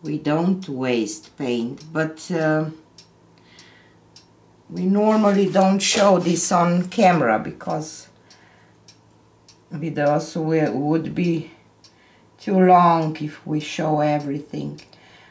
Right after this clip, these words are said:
I know that it's looks that one, two, three, and we do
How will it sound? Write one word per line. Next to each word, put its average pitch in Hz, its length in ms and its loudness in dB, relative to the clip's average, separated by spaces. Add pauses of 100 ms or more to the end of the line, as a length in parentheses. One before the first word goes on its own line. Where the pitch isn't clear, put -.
(140)
I - 140 -6
know 185 280 4
that 143 300 -4
it's - 720 -12 (220)
looks 156 420 -2
that 143 400 -6 (680)
one, 160 360 -2
two, 160 120 -4
three, 160 460 -2
and 139 240 -4
we 143 160 -4
do 147 460 -4